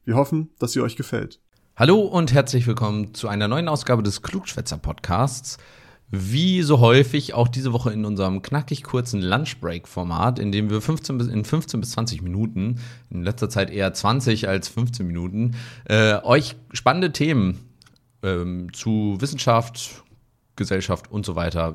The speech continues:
Speaker 2: nahebringen. Wir, das sind Maurice und ich, Nils, und in dieser Woche hat uns Maurice ein Thema mitgebracht. Maurice, was bringst du uns diese Woche bei?
Speaker 1: Äh, heute wird's politisch.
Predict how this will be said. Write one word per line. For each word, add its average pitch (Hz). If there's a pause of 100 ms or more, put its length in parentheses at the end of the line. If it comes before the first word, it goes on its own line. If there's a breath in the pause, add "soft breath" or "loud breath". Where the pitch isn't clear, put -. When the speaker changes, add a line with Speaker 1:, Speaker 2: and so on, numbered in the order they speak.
Speaker 2:
nahebringen. 90 (200 loud breath)
Wir, 127
das 151
sind 139
Maurice 131
und 143
ich, 120
Nils, 120
und 101
in 101
dieser 117
Woche 139
hat 117
uns 110
Maurice 104
ein 90
Thema 78
mitgebracht. 76
Maurice, 127 (540 soft breath)
was 117 (140)
bringst 110
du 90
uns - (360)
diese 90
Woche 80
bei? - (280)
Speaker 1:
Äh, 104
heute 120
wird's -
politisch. 123